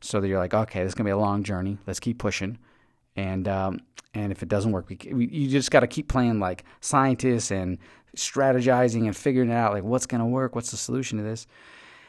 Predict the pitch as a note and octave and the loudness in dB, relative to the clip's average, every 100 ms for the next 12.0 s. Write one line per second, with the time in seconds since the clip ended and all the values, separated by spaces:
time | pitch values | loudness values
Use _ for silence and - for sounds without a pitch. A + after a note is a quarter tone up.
0 | - D3+ E3 - - G3+ A#2+ G2 B2+ B2+ | -4 -4 -2 -4 -2 0 0 -2 0 0
1 | A#2+ - - - - C3 A#2 - - _ | 0 -4 -8 -14 4 4 4 0 -20 _
2 | _ _ _ _ _ _ _ - - B2 | _ _ _ _ _ _ _ -20 -14 -4
3 | - D#3+ D3 C3 A#2+ A#2 A2+ - A#2+ G#2+ | 4 6 8 8 8 4 2 0 0 0
4 | G#2 - _ _ _ _ _ _ - A2 | -4 -12 _ _ _ _ _ _ -14 -8
5 | A2 G#2 F#2 _ A#2 B2 - A#2+ A2 G#2+ | -6 -6 -10 _ -4 -4 -2 -2 0 2
6 | G#2 G2 G2 - _ _ _ _ G#2+ - | 2 0 -2 -8 _ _ _ _ -8 -2
7 | C#3 A2+ B2+ C#3+ C3+ B2+ G#2+ G2+ - - | 0 0 4 6 6 6 2 -2 -4 -6
8 | - C3+ B2 A2+ A2 G2 F#2 - F#3+ F3+ | 0 2 4 4 0 -2 -4 -4 0 2
9 | E3 E3+ E3+ E3 C#3 B2 B2+ B2+ A#2+ G#2+ | 2 2 2 4 4 4 2 2 0 0
10 | - A#2+ A2 G2+ G2+ F#2+ G2 - - _ | -2 -4 -2 -4 -4 -6 -8 -12 -20 _
11 | - C3 A#2+ G#2+ F2 - F#3+ A2 A2+ | -2 -2 0 -4 -2 0 2 2 -2